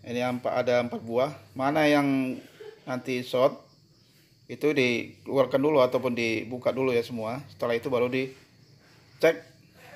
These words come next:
bagian power supply. Dari elko yang ini, elko yang dua buah itu yang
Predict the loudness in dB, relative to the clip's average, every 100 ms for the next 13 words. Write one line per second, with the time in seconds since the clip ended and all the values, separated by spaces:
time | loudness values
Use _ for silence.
0 | -20 -20 _ -6 -4 -2 -4 -6 -6 -4
1 | -2 -2 -6 -20 _ _ -20 -20 -20 -20
2 | -20 -14 -6 -4 -2 -2 -2 2 4 4
3 | 2 0 -2 -4 0 2 2 0 -4 -8
4 | -16 -20 -20 -20 -20 -20 -20 -20 -20 -18
5 | -2 0 0 2 2 0 -2 -4 -4 -8
6 | -12